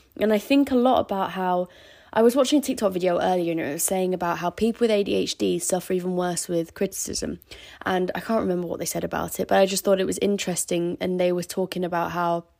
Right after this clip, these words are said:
people with A D H D, when people criticize you, it can be really debilitating for your self-esteem and your confidence, because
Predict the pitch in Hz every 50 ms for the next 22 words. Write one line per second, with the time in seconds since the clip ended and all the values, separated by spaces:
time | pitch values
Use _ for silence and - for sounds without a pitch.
0 | _ _ _ _ _ _ _ _ _ _ - - - 214 202 185 185 196 208 196
1 | 185 175 170 170 165 170 175 - - 175 165 175 180 185 180 - 208 196 - -
2 | 202 185 185 - - - - - - _ - - 233 233 - 190 - 190 185 190
3 | 185 180 - 185 175 175 180 180 - 185 185 175 185 180 175 185 190 190 185 180
4 | 175 175 165 196 190 190 185 180 - 170 165 165 - 180 170 - 180 180 175 175
5 | - 175 170 - 180 - - - 214 214 214 196 180 170 160 - - 214 208 208
6 | - 190 190 190 190 - - 196 190 180 180 175